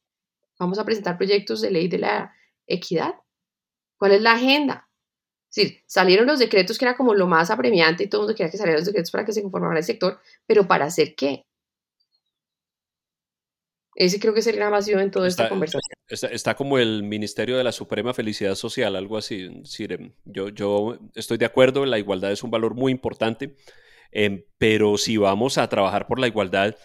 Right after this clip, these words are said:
Speaker 2: yo creo que lo que dice Paula es la, es la pregunta básica. Bueno, muestren cuáles son las políticas, muestren cuáles son los planes, cuáles son los objetivos, cuáles son las herramientas, todo eso. En este gobierno hay mucho desprecio por ese tipo de, de ejercicio, ¿no?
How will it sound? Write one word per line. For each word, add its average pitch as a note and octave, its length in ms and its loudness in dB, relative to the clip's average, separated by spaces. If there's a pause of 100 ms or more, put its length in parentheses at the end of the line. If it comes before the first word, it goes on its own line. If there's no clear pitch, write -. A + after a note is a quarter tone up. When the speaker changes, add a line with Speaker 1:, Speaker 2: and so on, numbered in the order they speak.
(580)
Speaker 2:
yo G#3 120 -8
creo C#3 140 -2
que E3+ 100 2
lo C#3 100 2
que G#2+ 100 -2
dice G2 220 -2
Paula C3 320 4
es C3+ 100 -2
la, C3 100 -4
es G#2+ 120 -4
la A#2+ 100 -2
pregunta A#2 300 -6
básica. C3 260 -6
Bueno, G2+ 160 -2
muestren A2 500 0
cuáles B2 260 -2
son B2 120 -4
las B2+ 120 -2
políticas, - 540 -6 (160)
muestren A2 460 -2
cuáles A2+ 240 -2
son A#2 120 -4
los A2 120 -6
planes, C#3 400 0
cuáles G#2 220 -4
son A2 100 -4
los A2 140 -4
objetivos, A#2 560 0
cuáles G#2 200 -4
son A2+ 120 -4
las A2 160 -4
herramientas, A2+ 560 -2
todo B2+ 160 0
eso. C3 160 -6 (260)
En B2+ 120 0
este G3+ 140 2
gobierno D#3+ 280 4
hay D#3 80 0
mucho D#3+ 300 -2
desprecio B2+ 500 -2
por A#2 120 -2
ese B2+ 200 -8
tipo C3+ 400 0
de, G2+ 280 0
de G2+ 120 -2
ejercicio, G2+ 540 -4
¿no? A#2+ 180 0